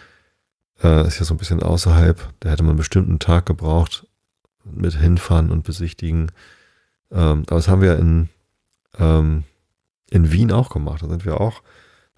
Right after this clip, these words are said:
rausgefahren zum Schloss und haben da einen Tag verbracht mit irgendwie noch in den Zoo reingucken. Und als wir in Wien waren, da haben wir halt auch einen Tag außerhalb von Wien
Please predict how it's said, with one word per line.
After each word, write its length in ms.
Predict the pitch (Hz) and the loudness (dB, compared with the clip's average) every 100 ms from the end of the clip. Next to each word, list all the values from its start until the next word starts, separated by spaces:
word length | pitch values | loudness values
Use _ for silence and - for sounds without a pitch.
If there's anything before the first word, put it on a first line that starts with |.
| - | -2
rausgefahren 720 | 73 67 - - 71 71 65 - _ _ _ _ _ _ - - | -2 0 -4 -6 0 2 2 -2 _ _ _ _ _ _ -20 -14
zum 260 | - 71 | -4 -2
Schloss 360 | - - 76 - | -2 -2 -2 -4
und 320 | 82 - - | -8 -8 -6
haben 240 | 78 80 | 0 2
da 120 | 76 73 | 2 2
einen 140 | 76 | 0
Tag 320 | - 82 80 | 0 -2 -2
verbracht 540 | - 78 80 78 - 76 | -2 -6 -6 -10 -8 -10
mit 120 | 71 | -6
irgendwie 300 | 78 73 78 | -4 -2 -2
noch 200 | 76 - | -2 -2
in 80 | 85 | -6
den 60 | |
Zoo 220 | - 82 | -2 -2
reingucken. 560 | 78 76 73 - - 78 | 0 -2 -4 -10 -10 -8
Und 140 | 76 - - - _ _ | -8 -10 -20 -20 _ _
als 160 | - - | -12 -2
wir 40 | |
in 120 | 78 71 | -2 2
Wien 200 | 82 92 | 2 4
waren, 300 | 95 92 90 | 6 4 2
da 240 | - 82 82 90 92 | 0 -2 -2 -10 -8
haben 160 | 85 | -2
wir 80 | 82 | 2
halt 100 | 80 | 4
auch 160 | 92 90 | 2 0
einen 80 | 85 | -2
Tag 320 | 85 85 - | -2 -2 -2
außerhalb 340 | 104 85 78 | -4 -2 -2
von 220 | - 78 | -2 -4
Wien 300 | 85 80 80 | 0 0 -2